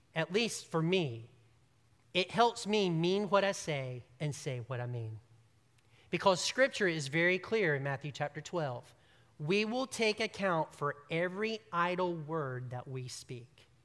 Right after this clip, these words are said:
Every idle yes, every idle no, every idle commitment, every time we've done, did a promise and we didn't keep it, we will give an account one day to God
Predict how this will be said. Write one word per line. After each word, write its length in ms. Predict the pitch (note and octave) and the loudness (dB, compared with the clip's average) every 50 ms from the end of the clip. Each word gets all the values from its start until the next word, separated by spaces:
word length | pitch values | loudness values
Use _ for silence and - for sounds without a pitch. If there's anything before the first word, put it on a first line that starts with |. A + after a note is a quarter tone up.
| _ _ _ _ _ _ _ _ _ _ _ _ | _ _ _ _ _ _ _ _ _ _ _ _
Every 440 | - F3 F#3 G3 F#3+ A3+ B3 B3 A3+ - | 2 4 4 4 4 2 -2 -2 0 4
idle 380 | G3+ F#3+ G3 G#3 A3 A#3 A#3+ A#3 | 6 6 6 6 4 0 -2 -2
yes, 640 | F#3+ F3 D3+ C#3+ C#3+ C#3+ - - - - - - - _ _ _ _ _ _ _ _ - | 0 0 0 0 -2 -4 -8 -10 -12 -14 -16 -18 -20 _ _ _ _ _ _ _ _ 2
every 420 | D#3+ D#3+ D#3+ D#3+ F3 F#3+ F#3+ F3+ | 2 2 2 2 0 -2 0 4
idle 360 | E3+ D#3+ D#3+ E3 E3+ F3+ F#3 | 4 4 6 4 2 0 0
no, 460 | F#3 E3+ D3+ C#3 C3 B2+ A#2+ B2 A#2+ A#2 - - _ - - - - _ - | 0 0 0 -2 -2 -4 -6 -8 -10 -12 -14 -16 _ -20 -20 -20 -18 _ 2
every 400 | D#3+ E3+ F3 E3+ G3+ G#3+ G#3+ - | 2 4 4 4 2 0 2 4
idle 300 | F#3 F3 F#3 F#3 G3+ G3+ | 4 4 6 4 2 -2
commitment, 680 | F#3+ - G#3+ G#3 F#3+ E3+ D3+ C#3 - C#3+ C3 C3 C3 - - - - - - - - _ - E3 | -2 -2 -2 0 0 0 0 -2 -4 -6 -8 -8 -8 -12 -18 -20 -20 -20 -20 -20 -20 _ 0 2
every 260 | E3 E3+ F3 G#3 G3+ | 2 2 2 0 -2
time 300 | - - G3 G3 G3+ G3+ | -2 0 2 2 4 4
we've 180 | G3+ G3 F3 | 2 0 2
done, 300 | F3 F3+ F3+ F3+ F3 E3+ - - E3 - D3+ | 2 2 2 2 2 0 -4 -10 -12 -6 -2
did 160 | D#3+ F3+ G3 | 0 0 0
a 40 | G3+ | 0
promise 460 | - - - F3 E3 D#3+ E3 D3+ - | -2 0 0 2 2 2 0 -2 -2
and 80 | D#3 C#3+ | -2 -2
we 80 | C#3+ C3+ | -2 -2
didn't 300 | C3 D3 D3+ D#3+ E3 - | -4 -4 -6 -6 -8 -8
keep 280 | - E3+ D3 - - | -6 -6 -6 -6 -6
it, 140 | C3 B2+ - - - - - - _ _ _ _ _ _ _ _ _ _ _ _ _ _ _ _ _ C#3+ | -8 -8 -10 -12 -16 -20 -20 -20 _ _ _ _ _ _ _ _ _ _ _ _ _ _ _ _ _ -2
we 200 | C#3+ E3 F3 F3+ | 2 2 2 4
will 160 | F3+ G3 F#3+ | 2 2 0
give 240 | E3 E3 D#3+ D#3 E3+ | 2 2 0 0 0
an 80 | E3+ | 0
account 500 | F3 E3+ - - D3+ C#3 C3 C3 C3 - | -2 -4 -4 -4 -4 -2 -2 -4 -4 -6
one 220 | C#3+ C#3 C#3+ D3+ D3+ | -6 -4 -4 -2 -2
day 320 | C3+ B2+ B2 B2 A#2+ A#2+ - | -2 -4 -4 -6 -6 -10 -10
to 100 | - D#3 | -10 -8
God 440 | C#3+ C3+ C3 B2 A#2 A#2 A#2+ B2 B2 | -6 -4 -4 -4 -4 -6 -8 -10 -14